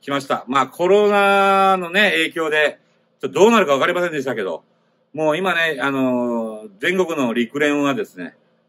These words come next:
あの、陸上競技連盟は、レースをどうやろうかと考えてます。だから、箱根駅伝はあるはずです。で、各マラソンもあるはず。各駅伝もあるはず。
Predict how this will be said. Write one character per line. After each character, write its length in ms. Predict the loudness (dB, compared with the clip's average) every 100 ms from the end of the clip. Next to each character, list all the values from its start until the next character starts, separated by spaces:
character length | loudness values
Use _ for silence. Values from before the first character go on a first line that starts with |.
| _
あ 100 | -16
の、 60 | -6
陸 200 | -4 -4
上 240 | 0 0
競 180 | 2 0
技 80 | 2
連 100 | 0
盟 140 | -2
は、 180 | -6 -12 _ _ _ _ _ _ _
レ 260 | 2 4 4
ー 60 |
ス 180 | 0 2
を 160 | 2 4
ど 280 | 2 4
う 40 | 6
や 100 | 6
ろ 160 | 4
う 40 | 2
か 100 | -2
と 80 | -4
考 120 | -8
え 100 | -8
て 80 | -8
ま 120 | -14
す。 200 | -20 -20 _ _ _ _
だ 120 | -4
か 100 | 2
ら、 240 | 2 2 -4 _ _ -2
箱 260 | 0 2
根 140 | 4 4
駅 80 | 4
伝 160 | 2
は 280 | 0 -4 2
あ 60 | 2
る 80 |
は 180 | 2 -2
ず 80 | -4
で 80 | -10
す。 200 | -14 _ _ _ _ _ 2
で、 280 | 2 0 -2
各 260 | -2 0 0
マ 140 | 2
ラ 140 | 2
ソ 140 | 2 0
ン 100 | 0
も 320 | -2 0 0
あ 40 |
る 60 | 0
は 180 | 0 -4
ず。 160 | -8 -4
各 260 | -2 0 -2
駅 200 | -4 -4
伝 160 | -4
も 160 | -4 -2
あ 60 |
る 80 | -2
は 140 | -2
ず。 140 | -6